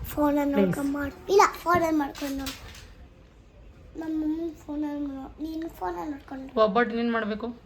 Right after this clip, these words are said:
Speaker 1: ಅಷ್ಟೇ. ಕಾ-, ಕಾಯ್ದು ಕ-, ಕಾಯಿ ಹಾಲು ಮಾಡ್ಬೇಕು. ಕಾಯಿ ಹಾಲು.
Speaker 2: ಹ್ಮ್.
Speaker 1: ಅಷ್ಟೇ.
Speaker 2: ಕಾಯಿ ಹಾಲು ಯಾಕೆ?
Speaker 1: ಕಾಯಿ ಹಾಲು ಅದು ಹಾಕೊಂಡು ತಿನ್ನಕ್ಕೆ.
Speaker 2: ಕಾಯಿ ಹಾಲು?
Speaker 1: ತೂ, ದೇವ್ರಿಗೆ ಇಡಕ್ಕೆ ಕಾಯಿ ಹಾಲು.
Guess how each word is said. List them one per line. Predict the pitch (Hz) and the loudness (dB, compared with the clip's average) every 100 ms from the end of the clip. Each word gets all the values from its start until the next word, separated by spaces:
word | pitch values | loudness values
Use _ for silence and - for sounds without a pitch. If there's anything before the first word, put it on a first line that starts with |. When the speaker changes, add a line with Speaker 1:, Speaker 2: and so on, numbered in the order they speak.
| - - - - | -20 -18 -16 -12
Speaker 1:
ಅಷ್ಟೇ. | 285 - 330 - - | -14 -8 -8 -8 -14
ಕಾ-, | 285 277 - - - | -12 -12 -16 -20 -16
ಕಾಯ್ದು | - 285 339 311 359 403 | -8 -2 -2 -2 -6 -8
ಕ-, | - 294 - | -12 -14 -10
ಕಾಯಿ | 320 294 | -6 -2
ಹಾಲು | 330 311 | 0 -2
ಮಾಡ್ಬೇಕು. | 285 294 269 269 - | -2 -4 -6 -10 -14
ಕಾಯಿ | - - 294 302 | -14 -6 -2 -2
ಹಾಲು. | 262 - - - - | -4 -12 -20 -20 -8
Speaker 2:
ಹ್ಮ್. | 214 180 - - - - - - | -4 -4 -4 -16 -20 -20 -20 -8
Speaker 1:
ಅಷ್ಟೇ. | 294 - - - - - - | -8 -8 -14 -16 -20 -20 -14
Speaker 2:
ಕಾಯಿ | - 262 302 | 6 8 10
ಹಾಲು | 311 | 8
ಯಾಕೆ? | 240 190 208 208 202 - - - | 6 4 -2 -2 -4 -12 -20 -20
Speaker 1:
ಕಾಯಿ | - 339 359 | -4 2 6
ಹಾಲು | 415 415 415 - - - - | 6 8 6 6 -6 -8 -2
ಅದು | 302 | 4
ಹಾಕೊಂಡು | 359 349 349 403 370 | 4 4 2 0 0
ತಿನ್ನಕ್ಕೆ. | 381 381 403 - - - - - - - - - - - - | 0 0 0 -4 -10 -18 -20 -20 -20 -20 -20 -20 -20 -20 -10
Speaker 2:
ಕಾಯಿ | 277 285 311 | -4 2 2
ಹಾಲು? | 339 330 294 254 240 240 | 2 4 4 6 2 0
Speaker 1:
ತೂ, | - - 330 320 349 403 | -6 -8 -6 -2 0 0
ದೇವ್ರಿಗೆ | 381 349 415 539 571 523 | 0 8 10 10 6 6
ಇಡಕ್ಕೆ | 554 554 523 | 4 4 2
ಕಾಯಿ | - 453 480 | 6 8 10
ಹಾಲು. | 466 453 403 - | 8 6 4 0